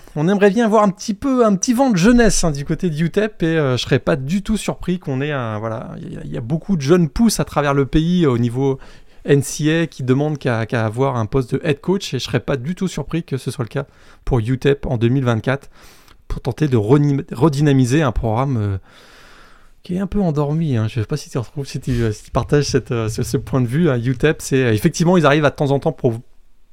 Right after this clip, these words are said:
produire, développer, euh, des, des playmakers, mais de manière générale, c'est, c'est quand même très insuffisant par rapport à ce qu'on, à ce qu'on attendait de ce programme, euh,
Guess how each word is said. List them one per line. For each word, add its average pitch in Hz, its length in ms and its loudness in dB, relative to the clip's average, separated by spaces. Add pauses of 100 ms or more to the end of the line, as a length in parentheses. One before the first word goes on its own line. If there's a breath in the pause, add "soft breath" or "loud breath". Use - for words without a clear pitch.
(120)
produire, 139 460 0 (240)
développer, 143 640 0
euh, 113 220 0
des, 107 400 -2 (340 soft breath)
des 123 120 -4
playmakers, 143 480 0
mais 120 100 -2
de 104 80 -2
manière 120 260 0
générale, 110 460 -2
c'est, 107 440 -6
c'est - 240 -8
quand - 160 -12
même 151 280 -10 (100)
très - 300 -6
insuffisant 120 540 -6
par - 100 -12
rapport 143 240 -8
à 135 40 -8
ce - 60 -12
qu'on, - 320 -14
à - 60 -14
ce - 80 -14
qu'on 143 140 -8
attendait 120 300 -6
de - 40 -12
ce - 80 -18
programme, 120 380 -8
euh, 127 180 -10